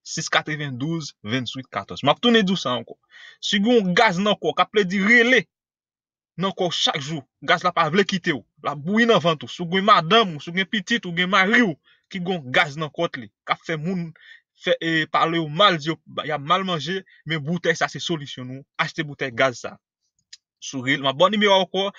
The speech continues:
senk swasante en sis katrevendouz venntwit katòz, oubyen tou ou prale nan Gougo. Tande sa m ap di w la, ou prale nan Gougo, w ap mete gèlseston, geue,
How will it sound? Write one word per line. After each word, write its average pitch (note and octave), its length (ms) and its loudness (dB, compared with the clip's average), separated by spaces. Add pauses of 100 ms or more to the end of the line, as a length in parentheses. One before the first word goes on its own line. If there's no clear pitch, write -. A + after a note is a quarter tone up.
(220)
senk - 280 -4
swasante E3+ 440 -4
en E3+ 320 -8
sis - 320 -8
katrevendouz C#3 800 -6 (220)
venntwit C#3+ 500 -4
katòz, F#2 420 -8 (280)
oubyen F3 280 0
tou C4+ 280 4 (140)
ou B2 120 -8
prale G3 280 6
nan F#3 140 0
Gougo. B2+ 300 -10
Tande F#3+ 160 0
sa D#3 120 2
m D3+ 60 2
ap D3 80 -4
di B2+ 60 -8
w G#2+ 40 -4
la, G#2+ 40 -8
ou G#2 40 -10
prale F3 200 0
nan F3+ 140 -4
Gougo, D#3+ 340 -6 (400)
w B2 120 0
ap - 120 -4
mete F#3+ 320 4 (340)
gèlseston, - 680 -4 (960)
geue, C#3+ 760 0